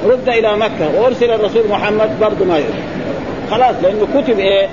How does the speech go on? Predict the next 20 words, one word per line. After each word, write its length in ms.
شكل. 280
ما، 240
ما 120
في 80
فائدة. 260
كذلك 320
فرعون 460
مع 140
موسى 320
أبدًا 300
ما 140
يرد. 120
ها؟ 140
والذي 320
قدر 320
لهم 280
السعادة، 300
ولذلك 600
هذه 220
أشياء 480